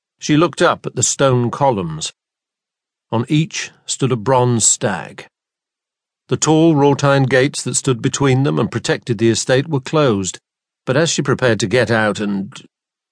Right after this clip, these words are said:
do what? Ring a bell? Do places like this even have doorbells?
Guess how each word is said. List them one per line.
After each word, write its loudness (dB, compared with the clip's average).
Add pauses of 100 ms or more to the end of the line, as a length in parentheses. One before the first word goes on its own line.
(540)
do -2
what? -6 (240)
Ring 0
a 2
bell? -2 (1000)
Do -10
places -2
like 0
this -6
even -2
have -4
doorbells? -2